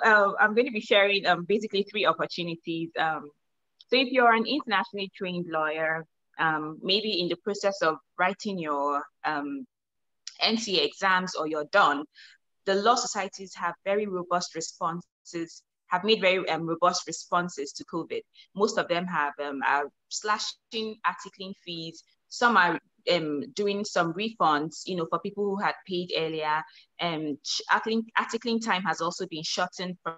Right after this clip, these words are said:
about twelve months to eight months, you know, in a lot of provinces in Canada.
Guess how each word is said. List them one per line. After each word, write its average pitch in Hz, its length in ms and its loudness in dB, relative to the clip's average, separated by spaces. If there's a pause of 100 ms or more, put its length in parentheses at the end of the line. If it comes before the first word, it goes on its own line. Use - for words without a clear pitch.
(120)
about 160 320 0 (100)
twelve 196 320 2
months 165 320 -2
to - 160 -4
eight 185 220 -2
months, 151 460 -4 (180)
you 180 120 -6
know, 160 140 0
in 160 120 -2
a 156 40 0
lot 175 180 0
of 151 140 2 (120)
provinces 170 480 -4
in 151 120 -8
Canada. 151 520 -8